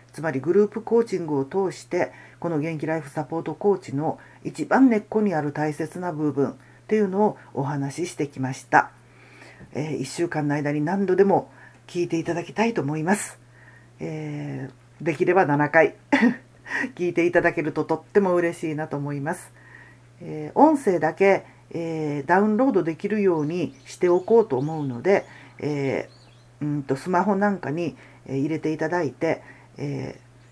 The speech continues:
二回目以降はながら聞きでも構わないと思います。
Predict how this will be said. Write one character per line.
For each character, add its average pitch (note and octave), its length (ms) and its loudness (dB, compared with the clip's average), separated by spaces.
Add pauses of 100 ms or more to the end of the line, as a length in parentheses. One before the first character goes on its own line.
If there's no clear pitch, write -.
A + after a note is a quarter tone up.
(140)
二 F3+ 140 -4
回 G3+ 240 6
目 G3 160 0
以 G#3 100 0
降 B3 280 4
は E3 260 6 (180)
な E3 160 0
が D#3 140 4
ら D3 280 6
聞 D3+ 160 -8
き D3 300 -4
で G#3+ 120 4
も A#3+ 120 2
構 D3+ 280 -2
わ C#3 80 -2
な D3+ 120 -2
い G3+ 80 2
と D#3+ 100 -6
思 C3 160 -2
い B2 60 -6
ま D3+ 140 -2
す。 - 180 -12